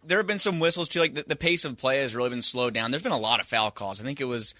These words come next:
uh, the Minnesota game where I think there was fifty fouls in that game. There was a lot of, lot of whistles that slow down the pace of play, and the Kings, that's how they kinda get out and run. They, that's how they, they beat teams. They get out and they run, uh, and transition, and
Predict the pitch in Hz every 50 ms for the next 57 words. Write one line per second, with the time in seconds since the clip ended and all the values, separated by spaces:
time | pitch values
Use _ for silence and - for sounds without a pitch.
0 | _ _ _ _ _ - 110 113 107 107 107 101 113 123 131 123 - - 131 135
1 | 139 135 139 143 143 139 127 117 113 110 104 - _ - 110 160 175 156 117 -
2 | - 147 - - 113 - 131 131 139 139 113 107 113 131 135 - - 139 131 143
3 | 156 160 147 131 123 123 131 135 147 151 147 135 123 - _ - 139 151 165 165
4 | 147 143 151 147 139 135 131 120 - - 147 143 143 139 135 127 - 147 151 143
5 | - 127 - 160 165 180 170 143 127 - 175 196 196 165 170 165 - 185 180 175
6 | 165 - 180 170 170 160 139 147 156 170 156 151 156 139 156 185 139 123 107 -
7 | - 127 - - 156 151 147 151 147 147 - _ 139 135 135 117 117 131 156 -
8 | - 120 101 92 98 104 101 117 123 135 104 123 127 120 120 117 120 120 120 -
9 | - - - _ _ _ _ - 120 113 113 113 101 113 113 - 127 120 110 120
10 | 135 139 147 127 120 117 113 113 113